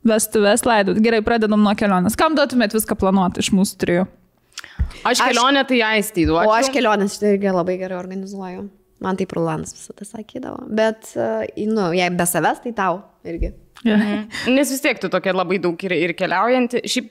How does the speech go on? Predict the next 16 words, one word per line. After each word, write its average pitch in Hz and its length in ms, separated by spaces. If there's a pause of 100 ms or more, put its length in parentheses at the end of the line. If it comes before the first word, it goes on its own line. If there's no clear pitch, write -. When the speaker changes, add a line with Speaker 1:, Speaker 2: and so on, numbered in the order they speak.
(120)
Speaker 2:
e, 240 100 (300)
jo, 233 180 (220)
manau, 175 280
kad - 140
tau. - 100 (340)
Kam 247 220
tikrai 254 320
neduočiau, 254 480
tai 220 80
sau. 240 400
Aš - 220
nekenčiu, 269 480 (460)
<laughs> 831 360
nekenčiu 277 640
planuot 240 480
kelionių. 330 540